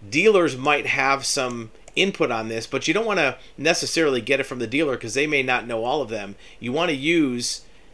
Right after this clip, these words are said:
this guide from J D Power,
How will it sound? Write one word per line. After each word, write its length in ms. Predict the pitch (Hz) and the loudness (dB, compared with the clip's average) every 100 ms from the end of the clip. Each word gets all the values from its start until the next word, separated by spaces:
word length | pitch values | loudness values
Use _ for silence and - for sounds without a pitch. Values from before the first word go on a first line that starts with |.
| - | -20
this 600 | 101 113 156 160 - - - | -2 6 6 6 -2 -6 -2
guide 580 | 139 160 113 95 107 131 - - - - - - | 4 4 4 0 -8 -12 -20 -20 -20 -20 -20 -20
from 600 | - - 135 139 147 143 - - - - - - - - - - | -12 -2 2 2 0 -8 -16 -20 -20 -20 -20 -20 -20 -20 -20 2
J 160 | 139 | 4
D 80 | 151 | 4
Power, 440 | 147 131 107 110 | 4 2 2 -4